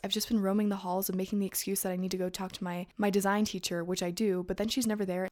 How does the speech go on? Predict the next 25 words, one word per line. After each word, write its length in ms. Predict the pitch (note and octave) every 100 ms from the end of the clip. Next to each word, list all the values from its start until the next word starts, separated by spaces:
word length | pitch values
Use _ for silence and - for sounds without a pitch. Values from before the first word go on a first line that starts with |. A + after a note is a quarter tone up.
| -
and 100 | A3
it 40 |
makes 240 | G#3+ A3 -
it 80 | -
awkward 320 | G3+ A#3+ A#3
because 180 | A3 G#3
I 60 |
have 140 | G3 F#3
nowhere 220 | F#3 F#3
to 40 |
go. 360 | F#3 F#3 G#1 -
Usually, 380 | - A3 A#3+ C#4+
I 60 | C4+
spend 320 | - F#3+ F#3+
as 120 | F#3
much 220 | G3 A3+
time 180 | - A#3+
as 80 | B3
I 100 | C#4
can 340 | - F#3 F3+
on 100 | F3
the 60 | F#3
first 280 | - G#3 -
floor 180 | G3+ F#3
bathroom, 500 | F3+ F#3+ - -